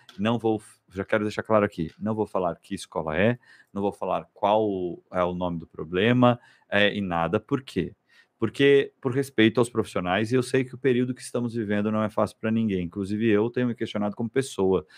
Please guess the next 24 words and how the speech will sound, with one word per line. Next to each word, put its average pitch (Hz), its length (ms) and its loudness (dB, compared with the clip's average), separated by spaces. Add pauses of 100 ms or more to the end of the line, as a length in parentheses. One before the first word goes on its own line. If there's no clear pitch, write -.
(240)
e 95 320 -4
acredito 98 380 -6
que - 40 -20
todo 110 220 0
professor 110 540 0
e 117 40 -4
todo 117 200 -2
profissional 101 360 -4
também 104 240 -8
pode 104 200 -4
se - 60 -20 (120)
questionar, 101 520 0 (360)
é, 95 200 4
da 98 140 2
mesma 101 320 2
forma. 82 400 -4
Mas 107 420 0
a 147 80 -2
gente 127 200 -4
vai 127 80 2
usar 117 220 2
o 104 60 2
que 117 200 -2 (160)
tá 101 180 -2